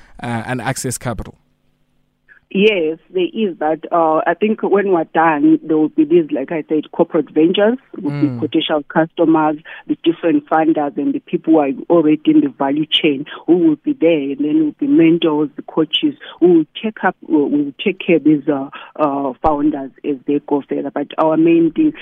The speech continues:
Speaker 2: is that
Speaker 1: Mm.
Speaker 2: at the moment we put, we present their, they'll be able to present their businesses to that potential funders or the investors or the customers who will be there. So we're giving up there,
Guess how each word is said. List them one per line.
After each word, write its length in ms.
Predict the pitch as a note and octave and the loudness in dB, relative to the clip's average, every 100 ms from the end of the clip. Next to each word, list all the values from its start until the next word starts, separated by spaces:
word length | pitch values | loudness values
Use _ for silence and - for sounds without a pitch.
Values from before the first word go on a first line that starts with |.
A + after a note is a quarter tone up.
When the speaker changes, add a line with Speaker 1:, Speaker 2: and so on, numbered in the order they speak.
| - | -12
Speaker 2:
is 60 | A#2 | -6
that 140 | D3 A2 | -4 -2
Speaker 1:
Mm. 140 | G#2 | 0
Speaker 2:
at 100 | D#3 | 2
the 40 | D#3 | 4
moment 380 | F#3 G3+ F3 | 4 4 2
we 160 | E3+ E3 | 4 2
put, 260 | - F3+ D#3 | 2 -4 -2
we 140 | F3+ | -6
present 540 | - G3 D3+ D#3 D#3+ | -6 -8 -4 -2 0
their, 160 | D#3 D3+ - | -2 -6 0
they'll 400 | - - - D#3+ | -2 -2 -2 -2
be 180 | D3 - | -2 0
able 180 | G3+ - | 0 -2
to 140 | - | -10
present 680 | - - C#4+ B3 E3+ F3+ D#3 | -8 -2 -2 2 2 2 -2
their 200 | C#3 D3 _ - - - | -8 -12 _ -18 -16 0
businesses 500 | E4 C#4+ C#4+ - C#4+ - | 0 2 -2 -2 -12 -4
to 80 | D#4 | -4
that 160 | - - - - | -2 -8 -10 -8
potential 520 | D#3 - F#3 G3 F#3 | -6 -2 -2 0 -4
funders 440 | - G3 G#3 A#3 - _ _ | -2 -2 0 -2 -2 _ _
or 180 | - C3+ | -10 -8
the 100 | - - | -8 -4
investors 600 | C#3 B2+ E3+ - G3 G3 G3 | -4 0 -2 0 -2 -2 -4
or 160 | - G#3 | -4 -2
the 120 | F#3 | -2
customers 580 | - C4 - A#3 F3 C#3 - - | -4 -12 -6 -2 -2 -4 -12 -4
who 60 | G3 | -2
will 160 | F#3 D3+ | 0 0
be 140 | D#3 | 0
there. 200 | C#3+ D#3 | 2 2
So 120 | F3 | 2
we're 140 | F3+ D3+ | 2 0
giving 420 | - G#3 E3 D#3 | -4 -2 0 0
up 200 | E3+ E3 | -2 -4
there, 400 | D#3+ C#3+ E3+ E3 | -8 -4 -2 -2